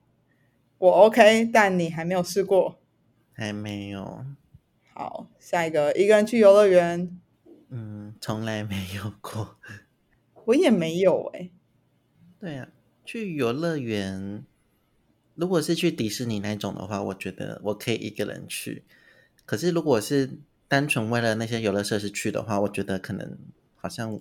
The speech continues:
Speaker 2: 我会，我就觉得没必要。
Speaker 1: 为什么啊？
Speaker 2: 嗯，就是迪士尼的话，我觉得我可以沉浸在迪士尼的世界里面啦，我，我可以去拍照啊，然后去，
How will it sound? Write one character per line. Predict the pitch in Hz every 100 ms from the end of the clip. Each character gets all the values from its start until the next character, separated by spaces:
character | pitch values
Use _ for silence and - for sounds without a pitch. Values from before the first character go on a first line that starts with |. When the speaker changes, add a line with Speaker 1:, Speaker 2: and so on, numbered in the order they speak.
| -
Speaker 2:
我 | 101
会， | 98 110 104 - - _ _ _ _ _ _ -
我 | 101
就 | 117
觉 | 110
得 | 101
没 | 92
必 | - 92 53
要。 | 60 - 127 - _ _ _ _ _ _ _
Speaker 1:
为 | 339 320
什 | 208
么 | 147 139 131
啊？ | 160 - _ _ _ _ _
Speaker 2:
嗯， | 151 151 - _ _
就 | -
是 | 190 202
迪 | 190 151
士 | 170
尼 | 151 120
的 | 107
话， | 135 117
我 |
觉 | 104
得 | 110 113
我 | 101
可 | 120
以 | 117 110 - - _ _ _ _
沉 | 107 107
浸 | 120
在 | 131
迪 | 117 101
士 | 117
尼 | 104
的 | 95
世 | - 101
界 | 107
里 | 95 92
面 | 95
啦， | 85
我， | 107 -
我 | 110
可 | -
以 | 127
去 | - 123
拍 | - 117 104
照 | 104 98
啊， | 92
然 | 92 95
后 | 107
去， | 104 - 110 104